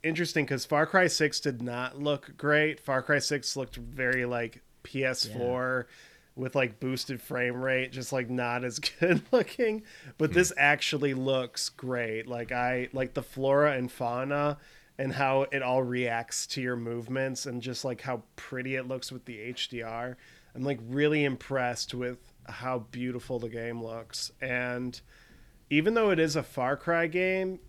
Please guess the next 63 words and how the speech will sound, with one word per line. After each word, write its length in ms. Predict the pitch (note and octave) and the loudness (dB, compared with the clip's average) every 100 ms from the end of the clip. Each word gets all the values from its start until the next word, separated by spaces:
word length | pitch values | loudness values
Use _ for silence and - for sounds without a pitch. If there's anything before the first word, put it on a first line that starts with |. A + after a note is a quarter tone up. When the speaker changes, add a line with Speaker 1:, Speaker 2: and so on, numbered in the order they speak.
| - | -16
Speaker 1:
one 280 | C#3 B2+ C#3+ | -4 0 2
thing 200 | E3+ F3 | 2 2
that 100 | D#3+ | 4
I 100 | C3+ | 4
do 200 | A2+ C3+ | 2 -2
appreciate 600 | C#3 - C3 B2+ C#3 C3+ | -2 -2 -4 -2 -2 0
about 320 | A#2+ B2+ B2+ | -2 -4 -6
the 80 | C3+ | -6
game 340 | A#2 B2 B2+ B2+ | -6 -2 -2 -2
is 140 | A#2 | -2
that 180 | B2+ B2+ | -2 -2
it 80 | A#2 | -4
seems 360 | - D3 D#3 F3 | -2 0 2 2
like 240 | F3 - - - - _ | 2 0 -14 -20 -20 _
they 120 | C#3+ C3+ | -2 -2
dialed 600 | A2+ B2 B2+ C#3 A#2+ G#2 | 0 0 4 2 0 -4
back 340 | B2+ C3 C3+ | -4 -4 -4
a 40 | C3 | -6
lot 280 | B2 B2 | -2 -2
of 120 | B2+ A2 | -4 -4
the 160 | B2+ | -8
elements 720 | A#2 A2+ A#2+ A#2 A#2 A#2 - - B2+ | -8 -6 -6 -4 -6 -6 -8 -8 -6
of 240 | B2+ A#2+ | -4 -6
Far 260 | - B2+ B2 | -4 -4 -2
Cry 260 | - B2 | -2 -2
si-, 160 | A#2+ C3+ B2+ | -2 -6 -4
the 140 | C#3+ | 0
R 140 | C3 | 0
P 120 | B2 C3 | 0 -4
G 180 | B2+ C3 | -2 -2
elements 380 | A#2+ B2 A#2+ | -2 -2 -4
of 80 | B2+ | -8
Far 200 | - B2 | -4 -4
Cry 200 | - B2 | -2 -4
six, 340 | A#2 B2+ A#2+ - | -4 -4 -6 -6
which 140 | - | -6
I 60 | B2 | -4
Speaker 2:
Oh, 20 | |
Speaker 1:
thought 220 | C#3+ C3 | -2 -2
Speaker 2:
nice. 100 | - | -2
Speaker 1:
really 220 | C3 C3 | -4 -4
hampered 560 | B2 B2 B2 C3 C3+ C3 | -6 -6 -6 -4 -4 -4
that 260 | C3 A#2+ A#2 | -6 -8 -8
game. 420 | B2 B2 A#2 B2 | -6 -6 -8 -8
Yeah. 260 | B2 B2 | -6 -6
Speaker 2:
Mm-hmm. 320 | G2+ F2+ F#2 F#2 - | -6 -12 -10 -12 -8
Speaker 1:
Like, 300 | C3 C3 - - _ _ | -4 -4 -4 -20 _ _
Far 200 | D3+ D#3 | 2 2
Cry 160 | D#3 G3 | 4 2
six, 240 | - D#3+ | 2 -2
the 80 | D3 | -4
problem 320 | D3 D#3 D#3+ | 0 0 2
with 100 | D#3+ | 0
that 180 | C#3 C#3 | 2 2
game 180 | C3+ C3 | 2 -2
is, 120 | A#2+ | -2
like, 160 | B2+ B2+ | -4 -4
it 60 | C3+ | -6
was, 180 | C3 C#3 | -4 -2
like, 180 | B2+ - | -4 -2
too 200 | F3 F#3 | 0 2
many 180 | F#3 | 4
weapons, 720 | E3 D3+ D3 D3+ D3 C#3+ C3+ | 4 4 4 2 2 0 -4